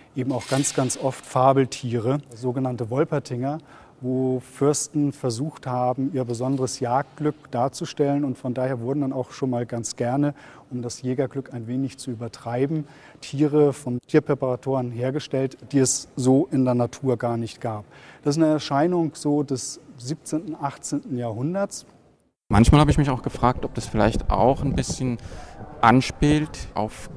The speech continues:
Speaker 2: Gentechnik, auf die Möglichkeit eben einzugreifen in die natürliche Gestaltfindung. Also nicht mehr die Natur schafft die Gestalt, sondern es ist ja dann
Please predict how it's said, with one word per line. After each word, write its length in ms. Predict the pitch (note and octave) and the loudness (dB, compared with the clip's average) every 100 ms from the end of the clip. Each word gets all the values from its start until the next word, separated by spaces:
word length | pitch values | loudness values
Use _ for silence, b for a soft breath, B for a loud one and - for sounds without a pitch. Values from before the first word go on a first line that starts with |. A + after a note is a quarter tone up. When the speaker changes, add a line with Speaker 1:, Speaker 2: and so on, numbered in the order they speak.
| - | -2
Speaker 2:
Gentechnik, 1040 | A#2+ D#3 E3 C#3 - - C3 B2+ - C3+ | 4 4 4 2 -4 -2 -2 -2 -2 0
auf 160 | A#2 - | 0 0
die 120 | A2+ | 2
Möglichkeit 600 | A2+ B2 - C3 C3 A#2 | 6 4 2 -10 -8 -8
eben 200 | - A2+ - B | -6 -8 -10 B
einzugreifen 760 | - C#3+ G3 - - A#2 A#2 A#2+ | -2 -2 -2 -6 -4 -4 -2 -4
in 320 | B2 B2 A#2 | -2 -2 -2
die 200 | A2 G#2+ - B | -4 -8 -10 B
natürliche 540 | A2 - - A2+ - | -4 -4 -4 -6 -8
Gestaltfindung. 720 | G#2+ G#2+ G#2+ G2 F2+ - G2+ | -12 -10 -8 -8 -8 -6 -4
Also 160 | F#2 A#2 | -4 -4
nicht 220 | A#2 - | -4 -4
mehr 160 | A2+ A2 B B B - - | -6 -6 B B B -12 0
die 40 | |
Natur 640 | A#2+ A2+ - C3 D3 F#3+ - | 2 4 2 4 6 6 4
schafft 340 | - D#3 D3 - | -2 0 0 -2
die 80 | D3+ | -4
Gestalt, 380 | D3 C#3+ C#3 | -2 -2 -2
sondern 120 | B2+ A#2+ | -2 -4
es 140 | - | -4
ist 160 | B2+ A#2+ | -6 -4
ja 80 | |
dann 180 | B2 A#2 | -4 -4